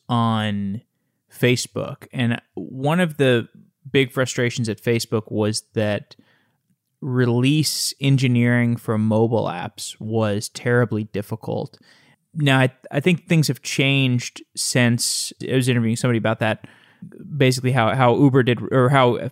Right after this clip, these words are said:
mobile release engineering worked maybe, like, seven or ten years ago. I imagine things have improved somewhat. Can you tell me the state of mobile release engineering? Are there good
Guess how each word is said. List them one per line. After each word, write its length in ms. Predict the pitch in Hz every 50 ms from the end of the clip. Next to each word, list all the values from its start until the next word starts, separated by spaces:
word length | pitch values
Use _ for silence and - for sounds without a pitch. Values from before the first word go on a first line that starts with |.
| - -
mobile 380 | 139 143 147 147 143 131 131 123
release 300 | 123 123 127 123 - 139
engineering 440 | 123 120 127 120 117 113 113 110
worked 360 | 107 117 117 117 - _ - - - _ _ _ 190 180
maybe, 400 | 135 131 127 120 113 113 110 110
like, 240 | 107 101 104 107 - - _ _ _ _ _ _ _
seven 480 | - - - 131 123 120 123 120 113 110
or 80 | 107
ten 280 | 107 - - 127 117 110
years 240 | 113 113 120 117 120
ago. 400 | 113 101 110 107 107 107 110 - - - - - _ _ _ -
I 140 | - 135 139
imagine 500 | 135 131 139 151 208 262 269 277 262 233
things 180 | 254 254 240 -
have 120 | 247 247
improved 480 | 247 240 - - 254 247 269 269 220 -
somewhat. 440 | - - 233 247 302 302 277 -
Can 120 | - 202 202
you 80 | 214
tell 160 | - - 240 247
me 100 | 277 254
the 100 | - 160
state 540 | - - - - - 127 147 156 151 - -
of 400 | - 131 127 123 120 117 120 -
mobile 600 | 123 120 117 123 123 127 139 135 131 131 123 117
release 400 | 117 110 107 110 120 139 - 175
engineering? 520 | 165 165 156 - 170 165 170 170 170 147
Are 60 | 113
there 160 | 220 117 117 117
good 380 | 123 165 156 160 156 143 135